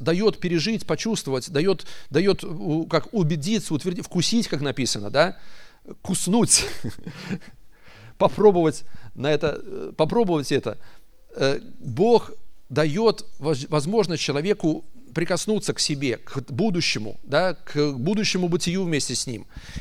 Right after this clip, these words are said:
И эти вот моменты для человека должны быть очень ценными. Эти моменты должны на самом деле храниться в сердце, как какая-то драгоценность, как какая-то вот,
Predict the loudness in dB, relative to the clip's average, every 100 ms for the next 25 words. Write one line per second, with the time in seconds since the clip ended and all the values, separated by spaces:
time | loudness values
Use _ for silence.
0 | 0 4 4 2 0 0 0 2 0 2
1 | 2 2 2 0 0 -2 0 -2 0 0
2 | 0 0 0 0 0 0 0 -2 0 0
3 | 0 -2 2 2 2 0 -2 -4 -10 -16
4 | -20 -4 4 4 4 2 2 2 4 2
5 | 2 2 2 2 2 0 0 0 0 0
6 | 2 2 2 2 2 2 4 2 2 -2
7 | -4 -8 -6 0 0 0 2 2 2 0
8 | 2 2 4 2 0 -2 -4 -4 2 2
9 | 4 2 2 0